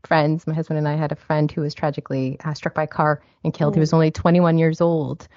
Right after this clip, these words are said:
Speaker 2: Mm.
Speaker 1: Uh, obviously, we could see the pain in the, in the parents.
Speaker 2: Yes.
Speaker 1: But the brother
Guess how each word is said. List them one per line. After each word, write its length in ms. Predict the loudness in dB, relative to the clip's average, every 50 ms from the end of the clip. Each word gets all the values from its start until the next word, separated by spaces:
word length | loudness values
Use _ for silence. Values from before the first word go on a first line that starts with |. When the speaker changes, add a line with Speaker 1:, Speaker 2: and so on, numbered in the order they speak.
| _ -16 -10
Speaker 2:
Mm. 300 | -8 -6 -4 -4 0 0
Speaker 1:
Uh, 100 | 0 4
obviously, 440 | 4 2 2 2 -4 -8 -6 -8 -8
we 100 | -8 -8
could 160 | -10 -12 -16
see 200 | -16 _ -14 -14
the 80 | -14 -14
pain 440 | _ -16 -10 -8 -6 -6 -4 -4 -4
in 180 | -4 -6 -6
the, 260 | -6 -8 -8 -10 -12 -10
in 120 | -8 -8 -8
the 40 | -8
parents. 840 | -10 -4 -2 0 0 0 0 -2 -4 -6 -6 -8 -12 -20 _ _ _ _ _ _ _ _ -16
Speaker 2:
Yes. 260 | -14 -12 -12 -8 -8
Speaker 1:
But 120 | -8 -8 -8 _ -4
the 140 | -4 -4 _ _ _ 0
brother 520 | 0 0 0 0 -2 -4 -4 -4 -4 -8